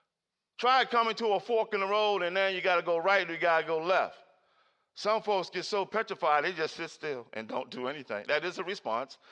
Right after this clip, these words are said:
but you gotta keep moving, especially if you're in a car and the car's behind you, correct? You just can't sit still.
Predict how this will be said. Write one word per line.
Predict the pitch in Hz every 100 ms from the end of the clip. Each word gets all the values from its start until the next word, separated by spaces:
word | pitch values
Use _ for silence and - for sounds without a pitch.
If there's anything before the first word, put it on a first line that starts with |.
| - -
but | 175
you | 202
gotta | 190 175
keep | 226 254
moving, | 233 160 151 202 _ _ -
especially | 226 214 - - 311 277 220
if | 196
you're | 220
in | 196
a |
car | 196 247 214
and | 196
the |
car's | 170 202 202
behind | 180 214 247 160
you, | 117
correct? | - 143 - - - - - - - - - - -
You | -
just | 214 -
can't | - 330 -
sit | 381
still. | - 370 370